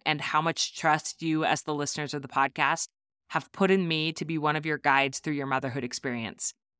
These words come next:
I hope you can feel my genuine love for you and for this work that I'm honored to be able to do. If you look down at your podcast app right now as you're listening,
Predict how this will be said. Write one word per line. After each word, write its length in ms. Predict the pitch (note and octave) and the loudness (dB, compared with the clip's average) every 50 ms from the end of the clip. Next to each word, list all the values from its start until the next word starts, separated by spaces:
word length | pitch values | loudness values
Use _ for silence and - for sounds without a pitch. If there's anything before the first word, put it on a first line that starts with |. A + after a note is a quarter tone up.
| _ _ _ _ _ _ - | _ _ _ _ _ _ 0
I 80 | E3+ | 2
hope 200 | E3 F#3 F#3 F3 | 4 4 4 4
you 120 | G#3+ A3 - | 2 0 4
can 160 | - A3 G#3+ | 4 2 4
feel 200 | - G3 F#3+ F3+ | 4 2 2 4
my 140 | E3+ D#3 C#3+ | 4 2 0
genuine 480 | C#3 - D#3 D3+ D#3+ D#3+ D#3 D3+ D3+ | 2 0 -2 -2 0 -2 -4 -4 -2
love 220 | D3 C3 C#3 C3+ - | 0 0 -2 -2 -2
for 100 | F3 F3 | -6 -6
you 320 | F3+ F3+ F3 F3+ F3+ F3+ | -2 -2 -2 -2 -2 -4
and 180 | D3+ G#2 D3 C#3+ | -4 -6 -6 -6
for 120 | - D#3 | -6 -4
this 240 | C#3 D3 - - D3 | -4 -2 -4 -4 -2
work 300 | C#3 C#3 C#3 C#3+ - - | -2 -2 -2 -2 -2 -4
that 120 | D#3 - | -2 -2
I'm 160 | - C#3 C#3+ - - | -2 -2 -2 0 2
honored 320 | - C#3+ C#3+ D3 D3+ C#3+ | 2 2 2 2 0 -2
to 100 | - C#3+ | -4 -4
be 140 | C#3 D3 C#3 | -2 0 0
able 160 | C3+ B2+ C3+ | 0 0 -2
to 120 | - - | -4 -6
do. 380 | C3 B2 B2 A#2 G2+ G#2 B2 - _ _ _ _ _ _ _ _ _ _ _ _ _ _ _ _ _ _ _ | -4 -2 -2 -2 -2 -4 -6 -8 _ _ _ _ _ _ _ _ _ _ _ _ _ _ _ _ _ _ _
If 100 | F#3+ - | -6 -2
you 120 | F3+ F#3+ F#3+ | 2 4 4
look 160 | G3+ G3+ - | 4 4 6
down 200 | A3 F#3 F3+ F#3 | 6 8 8 6
at 60 | E3+ | 4
your 100 | G#2+ D#3+ | 2 0
podcast 540 | - - D#3+ D#3 D3+ - D#3 D3+ D#3 - - | 2 4 4 4 6 6 4 2 2 4 4
app 180 | D3+ D3 - | 2 2 4
right 200 | - D3+ C#3 - | 4 0 0 2
now 400 | C#3 C#3 C3 B2+ C3 D#3+ F#3 F#3+ - | 0 0 2 2 0 -2 -4 -6 -6
as 100 | E3 D3 | -4 -2
you're 120 | E3 D#3 | 0 0
listening, 600 | D3+ D3 C#3+ - - D3+ D3 D3+ E3+ G3 A#3 B3 | 0 -2 -2 -4 -6 -6 -6 -4 -4 -4 -6 -6